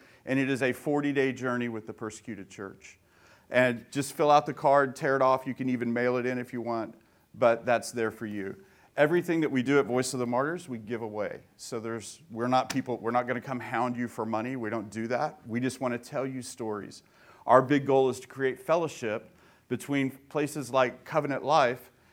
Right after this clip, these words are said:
and their persecuted family around the world. You should know them. They are an example to me. They challenge me almost daily.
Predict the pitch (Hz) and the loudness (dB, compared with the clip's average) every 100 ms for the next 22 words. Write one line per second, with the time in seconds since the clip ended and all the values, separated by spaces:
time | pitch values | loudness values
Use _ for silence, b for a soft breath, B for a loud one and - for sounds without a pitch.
0 | b 120 123 127 123 - 123 - 135 120 | b -4 0 0 0 -2 -4 -6 -8 -8
1 | - 113 107 101 95 98 92 92 90 90 | -8 -8 -6 -8 -10 -10 -12 -14 -14 -14
2 | 80 _ b b - 123 120 131 113 117 | -16 _ b b -6 -6 -4 -4 -2 0
3 | 123 104 90 87 - - 120 117 117 113 | 0 -2 -8 -12 -12 2 4 6 6 4
4 | 101 95 120 123 101 - 110 113 104 101 | -4 -4 -4 -4 -10 -10 -6 -4 -2 -2
5 | 104 - 135 120 120 101 110 101 101 113 | -4 -4 -4 -2 -4 -8 -8 -6 -6 -6
6 | 113 104 - 92 98 95 82 | -6 -8 -12 -10 -10 -10 -14